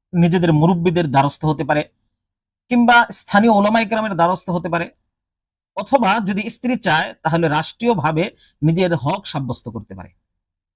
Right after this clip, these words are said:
এক্ষেত্রে স্ত্রীর করণীয় হচ্ছে যে স্ত্রী এই বিষয়টা সমাধানের চেষ্টা করবে, আর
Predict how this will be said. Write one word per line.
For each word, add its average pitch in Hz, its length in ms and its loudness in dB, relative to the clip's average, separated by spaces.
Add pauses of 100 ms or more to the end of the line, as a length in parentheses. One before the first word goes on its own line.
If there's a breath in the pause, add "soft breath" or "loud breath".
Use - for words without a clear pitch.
(160)
এক্ষেত্রে 208 460 2 (260)
স্ত্রীর 226 320 0 (100)
করণীয় 190 360 4
হচ্ছে - 280 -2 (840)
যে 170 80 -8 (160)
স্ত্রী 277 160 0 (100)
এই 254 120 4
বিষয়টা 254 360 4 (220)
সমাধানের 220 480 4
চেষ্টা 135 280 -4
করবে, 101 220 -8 (500)
আর 127 80 0